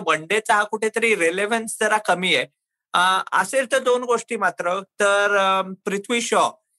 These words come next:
ह्याच्याकडे थोडंसं लक्ष दिलं पाहिजे, अ, आणि दे-, अ, देवदूत प-, पडिक्कल पण आहे. आणि दुसरं म्हणजे, अ, हार्दिक पांड्या बॉलिंग करतोय का, अ, हे दोन, अ, मला वाटतं की महत्वाचे,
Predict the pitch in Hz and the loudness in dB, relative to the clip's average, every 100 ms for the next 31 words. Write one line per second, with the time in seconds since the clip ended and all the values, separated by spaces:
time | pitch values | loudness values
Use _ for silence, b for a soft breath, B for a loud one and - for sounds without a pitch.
0 | _ - 151 185 196 202 202 185 175 190 | _ -6 -2 0 0 0 0 0 0 0
1 | 156 147 165 151 143 139 135 123 127 151 | -2 -2 -2 -2 0 2 0 0 -2 -4
2 | b b _ - 127 127 - 151 160 170 | b b _ 0 2 2 2 2 2 0
3 | 156 151 156 147 143 139 143 143 165 - | 0 0 2 2 0 0 -2 0 -4 -4
4 | 156 151 - _ 151 151 147 160 147 160 | -2 -2 -6 _ -2 0 0 -2 0 0
5 | 151 139 139 151 b b - 165 190 214 | 0 0 -2 -6 b b -2 0 0 -2
6 | 190 175 220 240 262 277 285 285 226 220 | -4 -2 0 0 0 0 0 0 0 0
7 | 214 196 202 247 - 233 233 233 190 185 | 0 0 0 -2 -2 -2 2 2 2 0
8 | 208 196 147 117 107 101 - _ _ - | 0 -2 -2 -4 -6 -10 -18 _ _ -4
9 | 147 151 151 - 147 139 170 214 202 214 | 0 2 2 -2 -8 -4 0 0 0 0
10 | 233 233 220 185 175 _ - 175 170 185 | 0 -2 -6 -6 -8 _ -4 0 2 2
11 | 175 - 190 190 190 160 170 185 - 196 | 0 -2 -6 -6 -6 -2 0 0 -2 0
12 | 185 - - - 208 214 | 0 -2 -8 -2 0 0